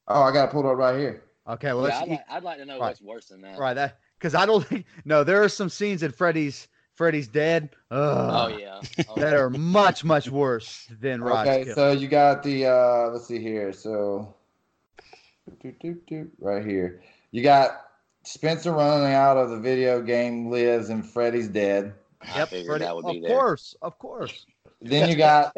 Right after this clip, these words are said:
Speaker 1: <laughs> then you do got a, a, a tie for, uh,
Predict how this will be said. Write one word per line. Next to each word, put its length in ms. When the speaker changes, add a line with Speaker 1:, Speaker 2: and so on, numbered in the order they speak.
Speaker 1:
<laughs> 180
then 200
you 80
do 220
got 180
a, 320
a, 340
a 40
tie 500
for, 440
uh, 380